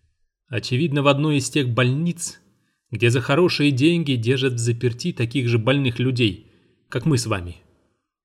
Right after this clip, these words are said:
Нам придется немало поработать, Лоре. И Доуэль рассказал своему другу о своем свидании с матерью Лоран. "Проклятый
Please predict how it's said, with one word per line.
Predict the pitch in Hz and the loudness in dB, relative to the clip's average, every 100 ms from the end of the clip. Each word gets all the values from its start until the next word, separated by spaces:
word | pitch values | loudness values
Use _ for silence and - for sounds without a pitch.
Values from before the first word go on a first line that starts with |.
| _ _ _ | _ _ _
Нам | 123 147 127 | -2 0 2
придется | 147 139 139 147 | 0 0 0 -2
немало | 151 135 135 | -2 0 0
поработать, | 127 139 127 127 160 123 | 0 2 2 2 -2 -2
Лоре. | 120 110 85 - _ _ _ _ _ _ _ _ _ - | -2 -2 -6 -10 _ _ _ _ _ _ _ _ _ -4
И | 127 | 0
Доуэль | 117 151 190 151 117 98 - _ _ _ - | 4 6 6 4 2 0 -6 _ _ _ -8
рассказал | 107 123 - 147 165 151 | -2 -2 0 0 2 0
своему | - 135 135 | 0 -2 0
другу | 123 185 135 127 | -2 -2 0 0
о | |
своем | 117 117 123 143 | 2 0 2 0
свидании | 120 127 139 143 110 98 90 - _ _ _ | -2 -2 -2 0 0 -2 -8 -12 _ _ _
с | - - | -10 -4
матерью | 147 147 117 107 101 | 0 0 0 -4 -4
Лоран. | 98 117 123 85 - _ _ _ _ _ _ _ _ _ | -2 -2 -2 -6 -14 _ _ _ _ _ _ _ _ _
"Проклятый | - - 95 - 98 104 - 117 - | -10 -8 -8 -4 -2 0 -2 -6 -6